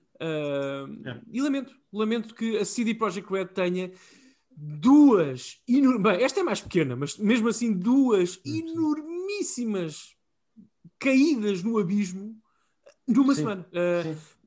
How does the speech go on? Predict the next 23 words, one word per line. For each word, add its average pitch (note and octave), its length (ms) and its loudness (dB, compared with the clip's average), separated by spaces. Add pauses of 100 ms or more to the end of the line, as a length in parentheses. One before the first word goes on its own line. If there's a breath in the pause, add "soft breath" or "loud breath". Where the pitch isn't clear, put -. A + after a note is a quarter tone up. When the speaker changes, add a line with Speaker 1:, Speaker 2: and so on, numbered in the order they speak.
(220)
Speaker 1:
eu - 180 -4
devo A#3 180 2
dizer-vos A#3 380 -2
que - 100 -8
eles A3 120 0
já A#3+ 120 0
perderam, A3+ 400 -2
acho A3+ 140 -4
que A#3+ 100 -8
é, G#3+ 40 -2
acho - 400 -12
que - 60 -16
são G#3+ 120 -6
seis A#3 380 -4
mil G#3+ 320 -2
milhões G3+ 520 -6
de D3 140 -16
dólares F#3+ 480 -4
em F3 100 -6
sto-, - 340 -12
em, F3 120 -4
em E3+ 160 -8
stock, D#3 420 -12